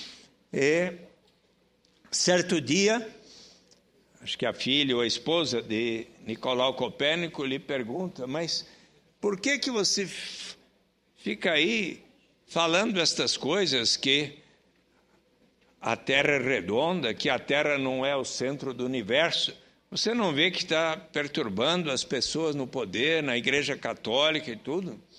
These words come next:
Será que não era melhor parar de falar essas coisas? Por que tanto você quer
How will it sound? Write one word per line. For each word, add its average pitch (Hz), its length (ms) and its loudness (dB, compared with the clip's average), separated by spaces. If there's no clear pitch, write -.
Será 143 240 0
que 170 120 -4
não 160 140 -2
era 151 160 0
melhor 135 520 0
parar 135 480 0
de 131 180 -4
falar 135 400 0
essas 135 320 -4
coisas? 190 360 -4
Por 185 200 -6
que 262 120 -2
tanto 233 380 -2
você 214 160 0
quer 214 480 -2